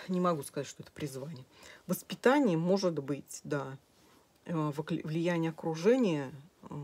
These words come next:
я не могу сказать, что у меня прям мама, например, такая рукодельница была, прям от и до. Нет, она шить умела, вязать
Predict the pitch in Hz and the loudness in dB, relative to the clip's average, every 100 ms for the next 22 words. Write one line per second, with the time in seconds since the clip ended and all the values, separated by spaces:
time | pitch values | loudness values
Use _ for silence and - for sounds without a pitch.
0 | 139 131 _ - 196 214 190 185 - 165 | -12 -18 _ -4 0 2 2 -2 -6 -6
1 | - 156 156 147 - 151 - - - - | -6 -4 -2 -2 -4 -8 -10 -20 -20 -20
2 | - - - 160 196 156 156 - 147 139 | -20 -14 -2 2 2 2 0 -4 -8 -6
3 | 165 - 151 131 - 127 143 214 185 - | -6 -2 -2 -2 -4 0 2 2 2 -4
4 | - 139 143 139 131 127 - 127 - - | -6 -4 -4 -4 -6 -8 -12 -12 -12 -12
5 | - - - - - 156 - _ _ _ | -12 -16 -18 -18 -16 -18 -20 _ _ _
6 | - 156 - 160 143 139 - - - - | -8 -6 -4 -4 -2 -2 -6 -20 -20 -20
7 | - - - - 202 175 160 175 214 - | -18 -20 -8 2 2 4 2 2 2 0
8 | - 175 151 143 135 139 139 131 220 311 | -2 -4 -4 -6 -6 -4 -4 -2 0 0
9 | - - - - - 156 160 143 165 | -2 -20 -20 -20 -8 -2 -2 -2 -6